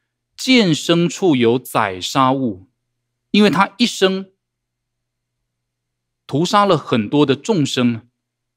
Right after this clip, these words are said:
所以当他看到类似的场景，他内心又会升起了过往的欢喜，“因串习力乐往复。”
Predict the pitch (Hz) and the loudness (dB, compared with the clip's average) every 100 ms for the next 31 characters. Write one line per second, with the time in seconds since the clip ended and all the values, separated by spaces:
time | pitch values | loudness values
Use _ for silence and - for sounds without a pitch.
0 | _ 214 208 233 226 226 - 285 233 214 | _ -6 0 2 2 -2 -2 2 4 4
1 | 196 220 226 - 165 156 - 123 170 131 | 2 2 0 -2 -2 -2 0 -2 0 -2
2 | 92 _ - 175 202 185 - 165 147 - | -4 _ -6 0 2 2 0 -2 -2 -6
3 | _ - 160 151 143 160 160 - 101 98 | _ 0 2 2 0 0 -2 -4 -6 -6
4 | - _ _ _ _ _ - 233 147 98 | -10 _ _ _ _ _ 2 6 6 6
5 | 98 104 160 165 165 - 98 95 _ _ | 0 -6 -2 -2 -4 -8 -14 -18 _ _
6 | _ _ _ _ _ 220 220 220 - 208 | _ _ _ _ _ 4 4 4 2 0
7 | 147 - 110 131 143 131 170 214 185 139 | 0 -4 -6 -4 -2 -2 4 6 6 6
8 | 110 95 90 - 120 104 | 2 -4 -8 -6 -4 -4